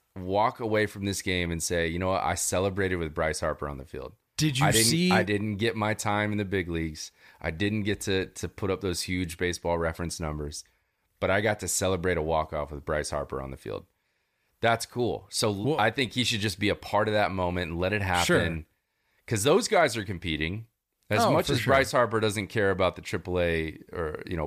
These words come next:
Speaker 1: was it triple A, double A?
Speaker 2: Yeah, yeah.
Speaker 1: He doesn't care about the result of it, right? He doesn't, he's not too worried about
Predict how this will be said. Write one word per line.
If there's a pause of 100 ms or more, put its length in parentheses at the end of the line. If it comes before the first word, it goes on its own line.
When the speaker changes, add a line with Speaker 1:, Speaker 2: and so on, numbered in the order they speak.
Speaker 1:
was
it
triple
A,
double
A? (140)
Speaker 2:
Yeah, (180)
yeah. (540)
Speaker 1:
He
doesn't
care
about
the
result
of
it,
right?
He
doesn't,
he's
not
too
worried
about